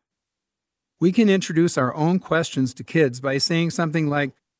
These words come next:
"Let me show you something I've been wondering and reading and learning about.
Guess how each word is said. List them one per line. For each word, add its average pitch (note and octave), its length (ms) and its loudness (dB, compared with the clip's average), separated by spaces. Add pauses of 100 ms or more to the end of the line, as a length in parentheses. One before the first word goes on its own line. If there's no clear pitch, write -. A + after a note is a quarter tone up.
"Let G#3 160 0
me A#3+ 120 2
show G3+ 200 0
you G3 140 2
something F3 420 0
I've D3 160 0
been C#3 200 -2
wondering D#3+ 520 0
and C#3 160 -4
reading F3+ 380 0
and C#3 160 -2
learning F#3+ 300 0
about. G#2 340 -6